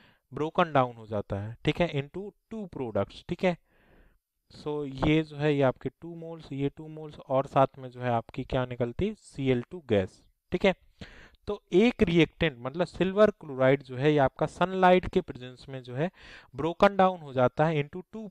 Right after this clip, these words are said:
products में, ठीक है? जब टू प्रोडक्ट्स में ब्रोकन डाउन होगा, so it is known as the decomposition reaction, ठीक है? और इसको जो है क्या बोला जाएगा?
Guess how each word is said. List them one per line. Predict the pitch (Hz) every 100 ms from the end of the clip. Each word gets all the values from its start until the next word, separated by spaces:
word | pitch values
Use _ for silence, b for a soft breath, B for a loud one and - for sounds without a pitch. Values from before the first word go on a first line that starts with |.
| 151
products | 127 110 - -
में, | 98 123 -
ठीक | 175
है? | 196 185 _ B B B B
जब | 180 -
टू | 233 240 -
प्रोडक्ट्स | 185 175 170 -
में | 196 185
ब्रोकन | 151 151 175 175
डाउन | 156 160
होगा, | 147 117 135
so | 165 175
it | 180
is | 185 -
known | 165 165 165
as | 165 160
the | 165 165
decomposition | 175 - 131 127 123 120 - 131
reaction, | 160 190 - 117 104 -
ठीक | -
है? | 185 175 _ b b b -
और | 160 185
इसको | 175 - 170
जो | 156
है | 147
क्या | 139 151 143
बोला | 139 127
जाएगा? | 117 120 120